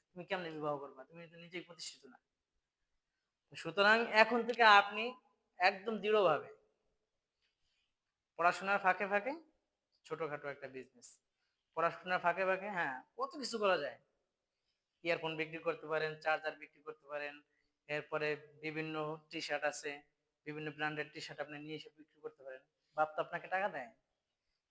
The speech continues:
এখন সন্তানদেরকে হাজার হাজার টাকা বাপে দিয়ে দেয়, কোনো গুণাবাসা করে না। তবে গরিবের সন্তানের জন্য, গরিবের সন্তানদেরও প্রতিষ্ঠিত হওয়ার জন্য কোনো ব্যাপার না, ঠিক আছে? প্রতিষ্ঠিত হওয়া তাদের কোনো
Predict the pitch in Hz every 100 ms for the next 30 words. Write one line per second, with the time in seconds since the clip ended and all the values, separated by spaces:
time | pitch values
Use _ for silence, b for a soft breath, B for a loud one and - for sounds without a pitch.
0 | _ - 185 208 226 240 233 220 220 233
1 | 220 208 214 175 175 202 185 185 185 175
2 | 170 160 165 165 160 135 151 156 160 _
3 | _ 151 175 175 165 127 123 117 _ _
4 | _ _ 156 175 208 269 269 220 202 196
5 | 170 165 165 190 202 202 196 208 208 208
6 | 214 214 202 - - - 220 220 190 165
7 | 180 214 208 214 196 185 165 170 165 135
8 | 120 _ _ _ _ _ _ _ _ 196
9 | 202 - - _ _ _ _ _ _ 196
10 | 233 - - 190 185 185 175 180 190